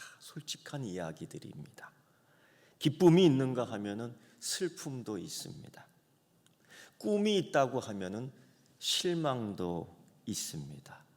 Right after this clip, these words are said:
그런데 이 기쁨과 슬픔이 떨어져 있지 않고, 이 꿈과 실망이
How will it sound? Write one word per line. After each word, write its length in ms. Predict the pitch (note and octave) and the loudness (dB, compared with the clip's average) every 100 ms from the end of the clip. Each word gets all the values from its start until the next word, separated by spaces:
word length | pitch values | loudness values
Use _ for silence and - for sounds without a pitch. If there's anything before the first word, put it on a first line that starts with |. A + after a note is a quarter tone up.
| _ - | _ -12
그런데 500 | D#2+ D2 D2 E2+ - - _ _ _ - - | -8 -6 -4 -4 -6 -20 _ _ _ -20 -6
이 80 | A#2 | -4
기쁨과 680 | - C3+ - D#3+ D#3+ C3 G#2+ | 0 -2 -2 -2 0 0 -2
슬픔이 720 | - - D#3 - B2 G2+ - | -2 -4 -4 -4 -4 -4 -2
떨어져 480 | C3 C#3+ E3 E3 C#3+ | 0 4 2 2 0
있지 360 | - - - | -2 -6 -6
않고, 400 | F#2+ D2+ - - | -4 -6 -8 -6
이 80 | G#2+ | -6
꿈과 580 | - - E3 D3+ B2+ G2+ | -6 -2 -2 0 -2 -4
실망이 800 | - - D3+ D3 A2+ F2 C3 | -4 -4 -2 0 -2 -2 -4